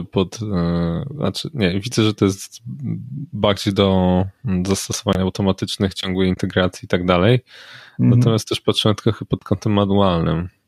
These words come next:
Speaker 1: jak to. Natomiast to by mogło być kilka problemów z tego, z, tak z manualnym przetestowaniem. No
Speaker 2: Tak,
Speaker 1: dobra,
Speaker 2: trzeba
Speaker 1: e,
Speaker 2: tworzyć specjalne aplikacje, które by były do,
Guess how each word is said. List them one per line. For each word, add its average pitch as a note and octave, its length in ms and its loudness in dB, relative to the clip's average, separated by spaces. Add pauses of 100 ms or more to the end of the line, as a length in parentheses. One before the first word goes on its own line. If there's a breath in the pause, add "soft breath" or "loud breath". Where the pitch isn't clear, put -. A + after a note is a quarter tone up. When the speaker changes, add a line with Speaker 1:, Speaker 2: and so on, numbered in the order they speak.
(160)
Speaker 1:
jak E2+ 320 -4
to. F2+ 220 -6 (720 loud breath)
Natomiast G#2+ 420 -4
to - 60 -12
by G2 80 -4
mogło F2+ 340 2
być F#2 160 -4
kilka - 280 -2
problemów D#2+ 540 0
z - 100 -14
tego, E2 320 -2
z, - 100 -14
tak - 220 -10
z - 80 -12
manualnym E2+ 500 2
przetestowaniem. F#2 720 -2 (1080 loud breath)
No C#3 140 4
Speaker 2:
Tak, D3 80 4
Speaker 1:
dobra, G2 180 0 (180)
Speaker 2:
trzeba C#3+ 140 4
Speaker 1:
e, - 40 4
Speaker 2:
tworzyć C#3 600 0
specjalne B2+ 540 2
aplikacje, A#2 520 0
które G#2 380 2
by G2+ 180 2
były G2+ 280 2
do, G2+ 280 -2